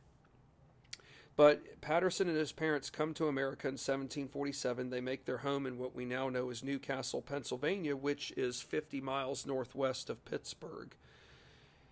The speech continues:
Patterson, uh, does not come from, um, a wealthy family, but he comes from a humble background considering his father's occupation was a peddler. Does anybody know what a peddler is? I,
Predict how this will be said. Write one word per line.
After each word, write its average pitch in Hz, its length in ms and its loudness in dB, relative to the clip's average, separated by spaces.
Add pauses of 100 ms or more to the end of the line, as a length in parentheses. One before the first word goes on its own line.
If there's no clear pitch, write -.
(420)
Patterson, 196 800 4
uh, 160 240 4 (120)
does 147 200 -2
not 160 220 2
come 165 260 0
from, 143 400 0
um, 123 380 2
a 123 60 0
wealthy 170 500 6
family, 127 520 -4
but 131 180 -2
he 131 60 -4
comes 151 260 -2
from 147 200 -2
a 127 60 0
humble 151 340 0
background 131 800 2
considering 135 640 0
his 123 240 -4
father's 135 580 0
occupation 135 760 -4
was 123 160 -4
a 120 60 -2
peddler. 120 640 -4 (1200)
Does 135 120 -6
anybody 175 300 6
know 165 140 4
what 151 100 4
a 135 40 -2
peddler 127 520 0
is? 113 180 -2
I, 143 160 4